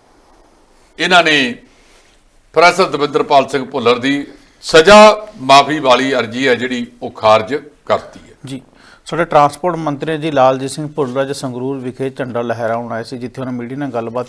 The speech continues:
Speaker 2: ਕੀਤੀ ਤਾਂ ਬਵੰਜਾ ਸਵਾਰੀਆਂ ਨੂੰ ਲੈ ਕੇ ਜਦੋਂ ਗੱਲਬਾਤ ਕੀਤੀ ਮੀਡੀਆ ਨਾਲ, ਤਾਂ ਉਹਨਾਂ ਕਿਹਾ ਕਿ ਮੇਰੀ ਗੱਲ ਦਾ ਇਸ਼ੂ ਬਣਾਇਆ ਜਾ ਰਿਹਾ। ਉਸ ਦੇ ਬੱਸ ਦੇ ਵਿੱਚ ਡੇਢ ਸੌ ਸਵਾਰੀਆਂ ਬੈਠੇ ਸੀ, ਕੋਈ ਹਾਦਸਾ ਹੋ ਸਕਦਾ ਸੀਗਾ।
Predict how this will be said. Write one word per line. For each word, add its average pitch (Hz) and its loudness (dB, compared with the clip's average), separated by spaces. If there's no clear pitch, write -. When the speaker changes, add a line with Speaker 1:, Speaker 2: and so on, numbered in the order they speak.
Speaker 2:
ਕੀਤੀ 147 -10
ਤਾਂ 196 4
ਬਵੰਜਾ 165 2
ਸਵਾਰੀਆਂ 165 4
ਨੂੰ 170 -2
ਲੈ 131 6
ਕੇ 120 -10
ਜਦੋਂ 143 -2
ਗੱਲਬਾਤ 139 2
ਕੀਤੀ 147 -8
ਮੀਡੀਆ 147 -4
ਨਾਲ, 147 -2
ਤਾਂ 151 -4
ਉਹਨਾਂ 151 -2
ਕਿਹਾ 147 -6
ਕਿ 156 -10
ਮੇਰੀ 143 -4
ਗੱਲ 135 -2
ਦਾ 139 -2
ਇਸ਼ੂ 135 -6
ਬਣਾਇਆ 147 -4
ਜਾ 120 -4
ਰਿਹਾ। 139 0
ਉਸ 156 -4
ਦੇ 143 -6
ਬੱਸ 143 0
ਦੇ 180 -2
ਵਿੱਚ 196 -2
ਡੇਢ 175 -2
ਸੌ 202 -4
ਸਵਾਰੀਆਂ 165 0
ਬੈਠੇ 135 -2
ਸੀ, 165 -8
ਕੋਈ 180 -4
ਹਾਦਸਾ 143 4
ਹੋ 147 0
ਸਕਦਾ 139 -4
ਸੀਗਾ। 156 0